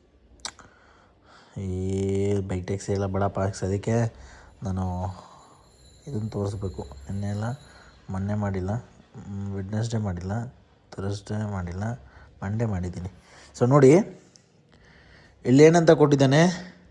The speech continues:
ಇದಕ್ಕೆಲ್ಲ ಕಮಿಷನ್ನೇ ಕಟ್ಟಾಗಿಲ್ಲ, ಸರಿನಾ? ಇದು ನಾನು ಮಾಡಿರೋದು ಪಾರ್ಸಲ್ಲೇ, ಓಕೆನಾ? So, ಇದು ಯಾವುದೇ ರೀತಿ, ಆ, ಬೈಕ್ ಅಲ್ಲ.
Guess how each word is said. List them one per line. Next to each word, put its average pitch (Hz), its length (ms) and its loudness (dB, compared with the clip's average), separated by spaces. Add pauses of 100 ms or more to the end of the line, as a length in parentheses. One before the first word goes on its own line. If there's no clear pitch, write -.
(160)
ಇದಕ್ಕೆಲ್ಲ 135 320 4
ಕಮಿಷನ್ನೇ 147 460 2
ಕಟ್ಟಾಗಿಲ್ಲ, 123 400 2 (440)
ಸರಿನಾ? 120 380 -2 (500)
ಇದು 165 420 6
ನಾನು 139 180 4
ಮಾಡಿರೋದು 139 440 6
ಪಾರ್ಸಲ್ಲೇ, 127 840 4
ಓಕೆನಾ? 127 340 2 (540)
So, 123 400 8
ಇದು 117 140 2
ಯಾವುದೇ 131 240 8
ರೀತಿ, 147 500 4 (200)
ಆ, 120 60 -2 (560)
ಬೈಕ್ 123 580 0
ಅಲ್ಲ. 120 220 8